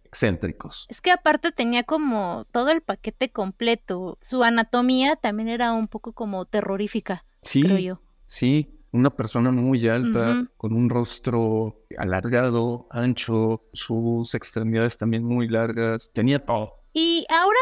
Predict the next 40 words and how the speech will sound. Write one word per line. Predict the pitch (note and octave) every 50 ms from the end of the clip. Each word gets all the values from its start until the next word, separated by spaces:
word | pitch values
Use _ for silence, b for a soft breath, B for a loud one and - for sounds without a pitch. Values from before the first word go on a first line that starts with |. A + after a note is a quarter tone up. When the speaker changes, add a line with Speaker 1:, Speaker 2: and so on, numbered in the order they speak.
| C5 C5
Speaker 2:
me | A#4 C#4+
gustaría | C#4 C4 - - A#3 A#3 B3
preguntarles | B3 - D4 E4+ E4 C4 G#3 G#3 G3+ - A#3 A3 A3 A#3 A#3 C4 F#4+ - - -
acerca | - - - - C4+ C4+ - D4+ D4+ D#4
de | D#4 C#4+
la | C4 A#3+
iconografía | A3 G#3 - A3 G#3+ A3 A3 G#3+ A3 A3+ A3 - - B3 A#3
de | A#3 A#3 A#3
Cthulhu | - B3+ A#3 - - C#4+ D4 C4+ B3+ A3 - -
y | A3+ B3+
otros | C4+ - - D4+ C#4+
seres | - D4 C4+ B3+ C4 A#3
Lovecraftianos | A#3 A#3 G#3 - - G3+ G#3 G3+ - - - A#3+ A3+ A3 G#3 F#3+ - - -
que | - C4+
han | C4+ C#4
ganado | C#4+ C#4+ C#4 C#4 C4+ C4 C4+
popularidad | - - A3+ - - G3+ G3+ G3+ G3+ G3 G#3 G#3 G#3 G#3
en | G#3+ G#3+ G#3
la | G3+
cultura | - - F#3+ - F#3+ G#3 G#3
pop. | G3+ - B3 A#3+ -
¿Cómo | - F4+ G4 G#4+ A4 A4+
influye | A4 - - F4+ F#4+ F#4 F4 F#4 F#4 F4 D4+
esto | C#4 - - C#4+ C#4 D4+ - - -
en | A#3+ A#3+ A#3 A#3
el | A3+ A3 G#3
coleccionismo | - A#3 A3+ A3 G#3+ - - A#3 A#3+ A#3+ A#3+ B3+ B3+ B3+
relacionado | B3 A#3+ G#3+ G3+ G3 - - G#3+ G#3 G3+ G3+ G#3 G#3+
con | - - - G3+ G3 G3+ G#3
Lovecraft? | A3 A#3 A3+ - - G#3+ F#3 F#3 - - -
¿Es | - D#4+ C#4+
solo | - - F4 F#4 F4+ F4 D#4+
moda | D4 C#4 C#4+ C#4 C#4 C#4+ C#4+ C#4 C4+
en | C4 A3+
determinadas | G#3 - - A3 A3 A3 A3 A3+ A3+ A3+ A3+ A#3+ - B3
épocas | A3+ - A#3 - - G#3+ G3
del | F3+ F#3 F#3+
año | G3 G3+ G#3+ A3
como | G#3+ - G3+ G3 F#3 F#3+
Halloween, | - - G#3+ G#3+ A3+ A3+ A#3 A#3+ C4 F4+